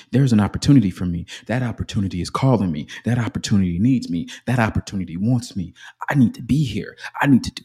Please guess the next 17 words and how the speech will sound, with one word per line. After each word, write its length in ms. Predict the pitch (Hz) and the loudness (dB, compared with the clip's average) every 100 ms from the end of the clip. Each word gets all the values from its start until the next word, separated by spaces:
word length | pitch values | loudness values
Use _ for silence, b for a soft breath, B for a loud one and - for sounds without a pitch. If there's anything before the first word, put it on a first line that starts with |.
| _ | _
this. 400 | - - - - _ _ _ _ _ _ _ _ _ _ _ 143 | -20 -20 -20 -20 _ _ _ _ _ _ _ _ _ _ _ 4
No, 60 | |
no, 100 | 156 | 6
no. 160 | 156 120 | 8 6
This 180 | 113 156 | 6 4
isn't 220 | 139 143 | 4 6
even, 300 | 139 135 - | 4 4 0
this 140 | 127 139 | -2 2
isn't 180 | 143 | 4
about 480 | 160 127 135 131 b b b b _ | 4 6 4 2 b b b b _
overworking. 680 | 117 123 160 120 117 127 160 - - | 2 4 4 4 2 0 -4 -8 -12
This 160 | 101 | -6
isn't 240 | 110 120 147 | -2 0 0
about 360 | 139 139 - _ _ _ _ _ _ - | 0 -2 -6 _ _ _ _ _ _ -10
burning 360 | 101 110 135 | -2 4 6
yourself 460 | 143 160 - 170 - | 6 2 -4 -6 -6
out. 180 | 98 | -10